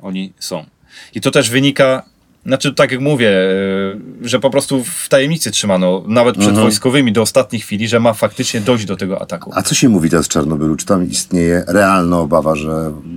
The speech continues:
Speaker 2: wojska rosyjskie powrócą? Przecież wiesz doskonale, że to mogłoby się zdarzyć w każdego dnia w ciągu paru godzin.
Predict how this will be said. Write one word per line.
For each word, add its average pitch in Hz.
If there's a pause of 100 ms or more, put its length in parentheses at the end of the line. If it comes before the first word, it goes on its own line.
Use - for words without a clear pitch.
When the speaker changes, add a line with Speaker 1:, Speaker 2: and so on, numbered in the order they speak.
(480)
Speaker 2:
wojska 76
rosyjskie 78
powrócą? 76
Przecież 107
wiesz 107
doskonale, 92
że 90
to 101
mogłoby 92
się 92
zdarzyć 101
w -
każdego 117
dnia 98 (320)
w -
ciągu 120
paru 170
godzin. 71